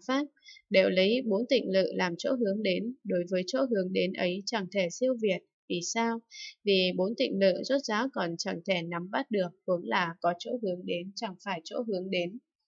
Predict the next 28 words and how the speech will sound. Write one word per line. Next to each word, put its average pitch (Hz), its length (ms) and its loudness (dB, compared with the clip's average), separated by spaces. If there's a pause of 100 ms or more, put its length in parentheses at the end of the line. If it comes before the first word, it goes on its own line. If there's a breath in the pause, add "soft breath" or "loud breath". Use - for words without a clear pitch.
(280)
Này 180 340 0
thiện 185 220 0
hiện, 190 360 0
tất 262 200 -2
cả 175 200 -2 (100)
pháp 254 180 -2 (480 loud breath)
đều 190 180 4
lấy 180 240 2
bốn 185 220 0
vô 269 200 4
lượng 214 280 2
làm 185 280 0
chỗ - 160 -2
hướng 202 280 -2
đến. 190 380 -2
Đối 180 220 -2
với 185 160 0
chỗ 262 140 -4 (120)
hướng 196 200 -2
đến 185 200 0
ấy 185 340 -4
chẳng 202 260 -6
thể 185 160 0 (120)
siêu 262 220 2
việt. 190 180 0 (320)
Vì 180 120 -4 (140)
sao? 233 240 0 (480 loud breath)
Vì 180 240 4